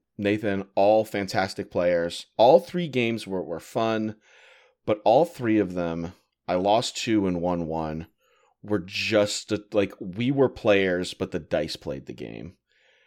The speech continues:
Um, against Mitch, my dice just got a bunch of casualties. He didn't make a whole lot of saves. I had a pretty good position where I took a gamble with a Cassian infiltrate.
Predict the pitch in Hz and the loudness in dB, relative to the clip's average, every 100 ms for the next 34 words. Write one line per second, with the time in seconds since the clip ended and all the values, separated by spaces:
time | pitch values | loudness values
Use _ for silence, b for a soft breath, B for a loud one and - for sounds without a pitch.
0 | _ _ - 78 76 78 - 95 110 110 | _ _ -16 -10 -8 -8 -8 -4 -2 -2
1 | - 107 110 - 101 98 101 98 - 101 | -4 0 0 0 -4 -2 0 0 -2 -4
2 | 92 - 98 92 85 98 - - 98 95 | -4 -2 0 0 0 -4 -6 -4 -2 -2
3 | 90 95 90 104 98 98 98 98 98 92 | -4 -8 -6 -4 -6 -4 -4 -4 -6 -4
4 | 92 92 - 85 87 85 - - b b | -4 -4 -4 -2 -2 -6 -10 -14 b b
5 | 107 127 - - 143 143 139 131 127 101 | 2 2 2 -2 -2 2 0 -2 -6 -4
6 | 107 - 110 107 107 - _ _ - 101 | -4 -2 -4 -4 -6 -10 _ _ -2 -2
7 | 98 101 98 92 95 101 107 101 95 110 | 0 -4 -6 -4 -4 0 0 0 -4 -4
8 | 95 95 104 98 98 98 98 - 98 98 | -2 -2 -4 -4 -6 -8 -10 -4 -4 -4
9 | - | -6